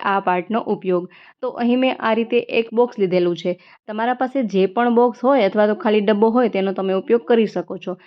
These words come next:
તેના પર આ રીતે વોલપેપર લગાડી દઈએ. તમે વોલપેપર લગાવવા ન માંગતા હોય તો લેસ પટ્ટી લગાવી શકો અથવા તો એમને એમ પણ રાખી શકો છો. આ જે મેં ફોનનું બોક્સ લીધેલું છે તે બોક્સ ન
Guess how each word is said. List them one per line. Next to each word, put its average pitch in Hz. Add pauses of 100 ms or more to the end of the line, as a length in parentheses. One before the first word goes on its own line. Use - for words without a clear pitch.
(140)
તેના 214
પર 247
આ 196
રીતે 214 (100)
વોલપેપર 190
લગાડી 180
દઈએ. 185 (380)
તમે 214
વોલપેપર 226
લગાવવા 208
ન 208
માંગતા 208
હોય 214
તો 208
લેસ 185
પટ્ટી 208
લગાવી 233
શકો 233
અથવા 196
તો 196
એમને 196
એમ 208
પણ 220
રાખી 226
શકો 180
છો. 180 (340)
આ 180
જે 214
મેં 240
ફોનનું 233
બોક્સ 226
લીધેલું 247
છે 233
તે 185
બોક્સ 202
ન 214